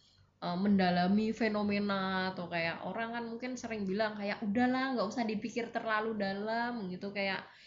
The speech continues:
"Itu mah gi-, eh, gi-, kayak gitu, emang kayak gitu aja." Tapi ya uniknya ketika kita berani kayak masuk, ya,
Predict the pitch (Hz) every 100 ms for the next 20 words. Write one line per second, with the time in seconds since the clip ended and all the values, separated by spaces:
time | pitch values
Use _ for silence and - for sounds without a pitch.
0 | - - - 190 262 285 262 226 220 -
1 | 214 208 202 - - 226 240 254 254 277
2 | 269 247 233 214 208 220 226 240 220 214
3 | 214 226 359 202 180 - - 240 226 226
4 | 330 359 247 226 226 220 - - _ _
5 | _ - - 269 233 196 190 185 202 202
6 | 202 196 196 - 202 208 220 247 - -
7 | _ _ _ _ _ _ _ -